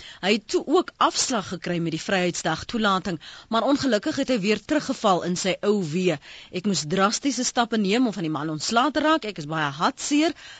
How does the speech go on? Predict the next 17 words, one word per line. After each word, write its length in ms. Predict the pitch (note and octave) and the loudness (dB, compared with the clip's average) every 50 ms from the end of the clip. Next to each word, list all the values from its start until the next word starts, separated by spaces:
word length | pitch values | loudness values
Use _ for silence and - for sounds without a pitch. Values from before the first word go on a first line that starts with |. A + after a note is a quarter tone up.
| - | -8
daaroor, 480 | - F3+ F3 E3+ - - C#4 E4 F#4 D4 | -4 -2 -2 -2 0 0 0 2 2 2
want 200 | A3 A3 F#3+ E3 | 2 2 0 0
hy 200 | F3 F3 F#3 G#3 | 0 2 2 2
het 120 | A3 G#3 - | 2 0 0
ook 220 | - C#4 F4 - - A3 E3+ | 0 2 2 2 0 -2 -4
die 180 | F#3 F#3+ - - | -4 -4 -4 0
ek 220 | - B3 A#3+ - - - | 0 0 0 -2 -4 -6
is 160 | A3 G3 F3 D#3+ | -4 -4 -4 -4
bekeer 480 | F3+ F3 - - A#3 B3 C4 B3+ A3 E3+ | -6 -6 -4 -2 2 2 4 4 2 0
voorgegooi. 720 | - - G3+ G3+ F#3 E3+ - - D3 - - G#3 A#3+ E4 D#4 - - - - - - - - - | -4 -6 -4 -2 -2 -2 -4 -8 -12 -6 -2 0 0 0 0 -4 -10 -20 -18 -20 -18 -8 -4 -4
Ek 80 | D#4 | 0
voel 160 | - E4+ C#4 | 2 4 4
jammer 260 | B3 C4+ D4 F4 G4 - | 6 6 6 4 2 0
vir 100 | - D#4 | 2 2
mense 280 | D4+ D4 C#4+ C#4+ - A#3 | 4 4 4 2 0 -2
wat 160 | C4 G#3+ E3+ E3+ | -4 -4 -2 0
werklik 540 | G3 G3 A#3 F#4 - - F#4 F#4+ - - | 2 2 2 0 0 0 0 0 0 0